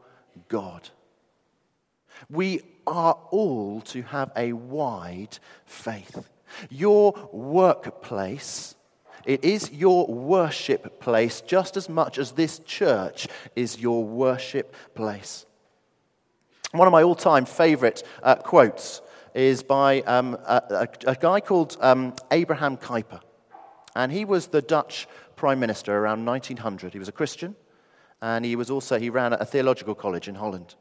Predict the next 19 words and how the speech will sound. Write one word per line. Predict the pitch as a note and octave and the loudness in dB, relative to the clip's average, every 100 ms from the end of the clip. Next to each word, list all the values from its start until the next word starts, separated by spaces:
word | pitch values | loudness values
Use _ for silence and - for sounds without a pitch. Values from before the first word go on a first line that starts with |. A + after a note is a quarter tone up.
| _ _ _ - - | _ _ _ -20 -6
A-, | A#2 | -2
and | C#3 | -2
he | D#3+ | -2
sa-, | A3 F3+ D#3 | -4 -2 -2
once | C#3 C3+ - | 0 -2 -2
said | B2 A2+ | -6 -6
this. | E2+ - - _ _ _ _ - - | -10 -14 -20 _ _ _ _ -20 -12
He | C3+ | -2
said, | E3 | 4
"There | E3 D#3+ | 6 6
is | D#3+ D#3+ | 4 0
not | F#3+ A3+ C#3+ | 2 2 0
one | C#3+ F3 G#3 A3+ G3 | 0 4 4 4 -4
square | - - G3+ G3 F#3 F#3+ - - | -10 -10 0 4 6 4 2 -6
inch | C#3+ G2 E2+ - - - _ _ - - | -6 -6 -12 -18 -20 -20 _ _ -20 -4
in | C#3+ C#3 | -2 2
this | F3+ G#3+ G#3+ - | 6 4 4 -4
entire | F3 E3+ - - F#3+ F#3+ G3 - | -4 -4 -8 -6 0 4 4 2
world | B2+ C#3+ D#3 B2+ G2 F#2 F#2+ - | -2 2 2 2 -4 -10 -14 -18